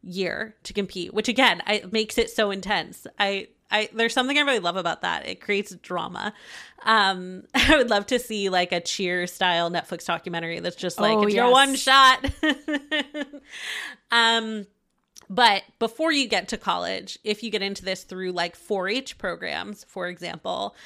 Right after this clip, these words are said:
Speaker 1: um, there are kids as young as elementary school students who are doing competitive meat judging. And so now, um,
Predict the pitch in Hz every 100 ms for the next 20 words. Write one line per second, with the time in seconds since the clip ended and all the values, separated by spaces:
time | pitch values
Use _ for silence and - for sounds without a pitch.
0 | - - - 190 190 240 254 226 - -
1 | 240 208 185 180 175 170 165 190 180 185
2 | 175 - 170 170 170 185 - 175 170 -
3 | 175 - 190 190 _ - 190 185 180 170
4 | 175 170 - 180 - - - - - _
5 | 202 202 - 202 202 202 247 320 214 180
6 | 175 214 262 _ _ 202 185 175 175 175
7 | 185